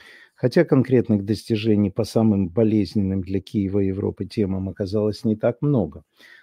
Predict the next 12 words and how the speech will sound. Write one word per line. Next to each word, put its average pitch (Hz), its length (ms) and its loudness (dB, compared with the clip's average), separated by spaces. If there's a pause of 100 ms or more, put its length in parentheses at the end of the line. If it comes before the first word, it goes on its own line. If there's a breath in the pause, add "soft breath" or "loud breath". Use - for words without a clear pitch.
(140 soft breath)
Трамп 156 340 4
окончательно 104 960 2
отбросил 98 580 2
идею 95 340 0
перемирия, 98 760 0 (720 soft breath)
сделав 139 760 6 (100)
ставку 139 520 2
на 120 140 4
достижение 120 880 2
полноценного 120 840 2
мирного 107 440 2
соглашения. 101 800 -6